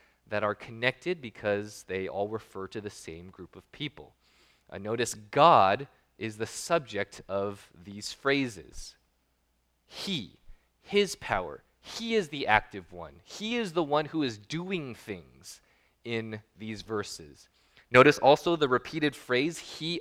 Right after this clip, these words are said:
also, he also, he also." This attaches the links together. "Everyone whom God foreknows, he also predestines, calls,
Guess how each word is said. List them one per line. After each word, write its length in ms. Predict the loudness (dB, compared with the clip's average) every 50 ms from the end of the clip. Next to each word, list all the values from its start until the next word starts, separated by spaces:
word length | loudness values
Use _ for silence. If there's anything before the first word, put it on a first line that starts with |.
| 0 4
also, 540 | 4 6 6 4 2 -2 -8 -8 -10 -10 -12
he 340 | -14 -10 -8 -8 -8 -8 -4 0
also, 580 | 2 2 2 2 0 -6 -8 -8 -6 -6 -8
he 280 | -8 -8 -6 -6 -4 -4 -2
also." 560 | 2 4 6 6 4 2 -2 -8 -6 -6 -8 -10 -14 -20 -12 _
This 200 | 0 0 0 2 0
attaches 720 | -2 -2 -4 -6 0 2 2 2 2 0 -4 -6 -6 -4
the 160 | -4 -4 -4
links 360 | -2 0 -2 -2 -2 -6 -14 -14
together. 680 | -12 -12 -6 0 2 4 4 4 2 -2 -6 -8 -16 _ _ _ -20 -20 _ _ _ _
"Everyone 560 | 4 4 6 6 2 0 2 2 4 4 4 2
whom 320 | 0 -2 -4 -4 -4 2
God 280 | 4 6 8 8 6 4
foreknows, 800 | 0 -4 -2 0 0 0 0 0 0 0 0 -2 -4 -6 -8 -10
he 140 | -6 -4 -2
also 280 | -2 -2 -2 -4 -10
predestines, 920 | -12 -12 -12 -12 -10 0 4 6 6 6 6 2 -4 -6 -6 -6 -8 -12 -14 -18 _ _ _ _ _
calls, 720 | -2 6 10 12 12 12 12 10 6 0 -4 -8 -12